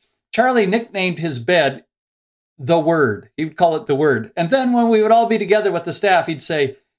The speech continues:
"You know, I think I'm gonna go spend a little time in the Word." And off he would head to the, the cabin,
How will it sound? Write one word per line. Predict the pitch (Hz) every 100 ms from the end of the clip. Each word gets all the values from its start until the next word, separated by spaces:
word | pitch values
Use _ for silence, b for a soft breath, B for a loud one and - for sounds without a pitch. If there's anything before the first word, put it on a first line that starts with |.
| _
"You | 180
know, | 190
I | 190
think | 190
I'm | 180
gonna | 170
go | 156
spend | 143 165 151
a |
little | 139 143
time | 135 147 139
in | 127
the |
Word." | 127 127 113 101 - _ _ _ _ -
And | 185
off | 185 214
he | 226
would | 208
head | 196 208
to | 208
the, | 190 190 202 -
the | 196
cabin, | 220 208 190 127